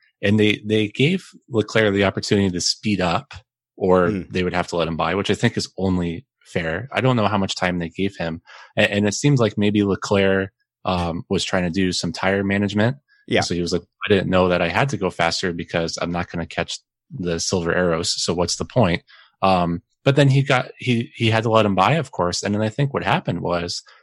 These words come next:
Speaker 1: uh, I think Vettel's front tires were cooked in the process of following behind his teammate.
Speaker 2: Yeah, but Matt, as well,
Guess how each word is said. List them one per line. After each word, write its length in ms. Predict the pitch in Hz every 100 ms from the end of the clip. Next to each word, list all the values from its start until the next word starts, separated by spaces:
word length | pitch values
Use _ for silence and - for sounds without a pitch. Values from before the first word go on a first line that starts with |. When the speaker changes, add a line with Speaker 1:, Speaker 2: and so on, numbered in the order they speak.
| _ 107 87
Speaker 1:
uh, 160 | 87 -
I 40 |
think 180 | 156 117
Vettel's 320 | 95 117 -
front 260 | - 98 135
tires 440 | 98 160 127 -
were 160 | 90 -
cooked 440 | - - - - - _ _
in 140 | 92
the 80 | 92
process 560 | - 120 - 90 - -
of 260 | 92 87 -
following 680 | - 87 87 90 98 98 107 - -
behind 420 | 95 95 98 101 113
his 200 | 104 -
teammate. 300 | 175 147 - _ _ _ - - _ _ _ _ _
Speaker 2:
Yeah, 100 | 185
but 140 | 175 156
Matt, 260 | 165 90 _
as 140 | 131 131
well, 320 | 113 98